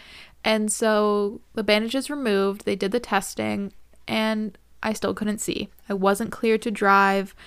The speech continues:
I could barely read my computer. Everything was fuzzy, um, and I couldn't work. So here I was, now almost a full week,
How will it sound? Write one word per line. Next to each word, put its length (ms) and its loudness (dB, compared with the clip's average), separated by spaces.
I 480 4
could 320 -4
barely 420 2
read 200 -2
my 120 -2
computer. 720 -2
Everything 480 -2
was 180 -4
fuzzy, 600 0
um, 500 0
and 120 -4
I 80 -2
couldn't 320 -4
work. 420 -2
So 520 4
here 280 2
I 100 2
was, 720 2
now 420 2
almost 840 0
a 80 -2
full 540 2
week, 600 -2